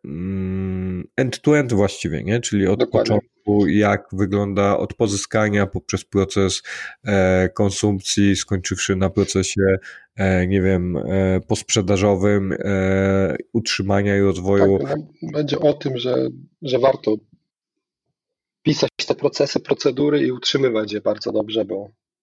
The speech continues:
Speaker 2: wtedy wiadomo, co mierzyć, jak mierzyć i gdzie mierzyć, wtedy i można robić do tego poprawki i się rozwijać dzięki temu.
Speaker 1: Tak, i to jest na podstawie takiej metody warsztatowej, która, e, pozwoli wam po pierwsze zmapować ten proces, a po drugie wygenerować i,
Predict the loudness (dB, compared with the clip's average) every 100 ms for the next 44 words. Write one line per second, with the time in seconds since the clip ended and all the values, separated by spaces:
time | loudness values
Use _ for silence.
0 | _ _ _ _ _ -2 2 2 2 2
1 | 0 0 0 0 0 0 0 0 -4 -6
2 | -2 0 2 2 2 -2 -4 -10 -8 -8
3 | -10 -8 -4 -2 -2 -4 -6 -4 -4 -4
4 | -4 0 0 0 -4 -2 -2 -2 -4 -4
5 | -2 -4 -4 -8 -14 -14 -12 -12 -12 _
6 | _ _ _ _ -2 -2 0 2 2 4
7 | 2 0 0 0 0 -2 -2 0 2 2
8 | 2 2 0 -2 -6 -2 -2 -2 -8 -8
9 | -4 -2 -4 -10 -20 -20 -20 -14 -6 -4
10 | -2 -2 0 2 2 2 -2 -2 0 0
11 | 0 -2 -2 0 2 2 0 -4 -2 0
12 | 0 0 -2 0 2 2 2 2 0 2
13 | 2 4 4 2 0 -4 -4